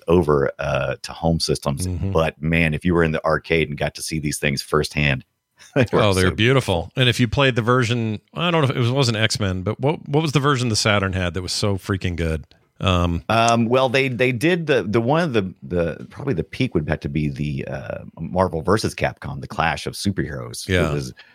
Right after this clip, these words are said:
Speaker 1: it was one of the best. They were all good 'cause they, all these made it, uh, to the Sega Saturn.
Speaker 2: Right.
Speaker 1: Um, but then th-,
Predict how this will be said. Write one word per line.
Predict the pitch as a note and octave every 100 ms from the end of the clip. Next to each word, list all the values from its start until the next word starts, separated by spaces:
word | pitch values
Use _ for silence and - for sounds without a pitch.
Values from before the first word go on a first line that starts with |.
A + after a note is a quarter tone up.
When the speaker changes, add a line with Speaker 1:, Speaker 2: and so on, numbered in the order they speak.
| _ -
Speaker 1:
it | E2+
was | E2
one | D2 F#2
of | D2
the |
best. | C#2 E2
They | -
were | A2 -
all | A#2+ B2
good | D2 F#2 E2 C2
'cause | - E2
they, |
all | G2+ A2+ C3+
these | G#2 F2+ E2
made | D#2+ F#2
it, | D#2 - - _ _ _ _
uh, | E2 E2 D2+ D2+ D2
to | -
the | A#2
Sega | F2 E2 D2+
Saturn. | - D#2 D2 C#2 C#2+ _ _
Speaker 2:
Right. | F2 D#2+
Speaker 1:
Um, | E2+ E2+ E2+ E2 D#2 C2+ -
but | E2+ A#2+ G#2+
then | A#2 A2+
th-, | G#2